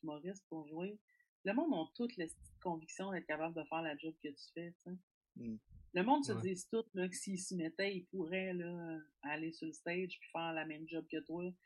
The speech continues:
Speaker 1: Fait que tout le monde a comme un peu l'a priori de faire comme, mieux d'être drôle, tabarnak.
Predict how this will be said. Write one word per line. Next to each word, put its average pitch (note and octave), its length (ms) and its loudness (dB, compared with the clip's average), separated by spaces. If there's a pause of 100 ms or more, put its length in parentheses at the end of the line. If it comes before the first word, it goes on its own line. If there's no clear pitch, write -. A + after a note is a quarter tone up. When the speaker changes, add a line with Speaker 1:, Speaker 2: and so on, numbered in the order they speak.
(240)
Speaker 1:
Fait G3 100 0
que - 80 -10
tout C#4 60 8
le C#4+ 60 12
monde F4 340 2
a F3 80 4
comme B3 220 4
un G3 100 4
peu B3+ 120 4
l'a A3+ 160 8
priori F#3 600 2
de F#3 160 2 (100)
faire F#3+ 380 2
comme, D#3 560 -2 (220)
mieux D#3+ 180 -4
d'être D3 240 0
drôle, D#3+ 280 -2
tabarnak. D3+ 500 -6